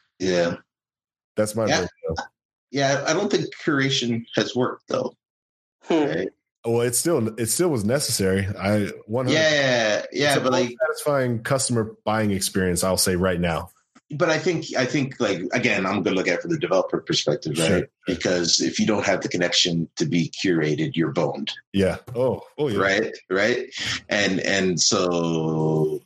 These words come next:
Speaker 1: and so then that's what has facilitated the whole free-to-play game thing, 'cause they're like, "Okay, if nobody can find us, nobody wants to pay, play us, nobody wants to do anything. There's all these free-to-play games flood the market," right?
Speaker 2: Mm-hmm.
Speaker 1: And it looks like this, the ar-, arcade thing is gonna be, like,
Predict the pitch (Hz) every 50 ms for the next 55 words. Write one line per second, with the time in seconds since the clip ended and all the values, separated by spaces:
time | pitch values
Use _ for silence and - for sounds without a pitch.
0 | - - 110 - 117 107 107 104 101 98 98 - - 104 98 90 - 98 95 -
1 | - - - - - - 120 107 - - 107 98 90 - 98 90 87 87 78 90
2 | 82 92 92 87 - - 90 78 73 - 90 85 85 82 85 - _ _ _ 76
3 | 73 80 87 82 80 76 - 95 90 87 - 92 87 85 85 82 85 90 98 92
4 | - 98 90 87 - - - - 101 101 92 104 101 101 90 - 95 92 92 87
5 | 90 - - 92 87 90 90 85 85 - - 80 _ _ 92 87 85 - - -
6 | 90 90 85 85 85 82 - 90 92 90 87 85 87 87 87 90 - - 90 87
7 | 80 85 87 90 90 - - 92 95 95 - _ - - - - - - - -
8 | _ _ - _ _ - 95 87 80 - - 85 90 90 87 - - - 101 85
9 | 87 - - 90 87 76 82 82 78 - - - 85 78 78 78 87 98 98 -
10 | - - - - 78 87 90 101 - - _ - - 80 78 78 80 80 - -
11 | 101 107 104 104 104 107 120 127 - - 160 135 - - - _ - _ - 98
12 | 92 - - - - - - - _ - 92 87 85 82 - - - 90 - -
13 | - 92 95 92 - 101 101 101 101 101 - 92 85 82 80 78 78 - - -
14 | 87 82 78 71 82 82 78 76 78 78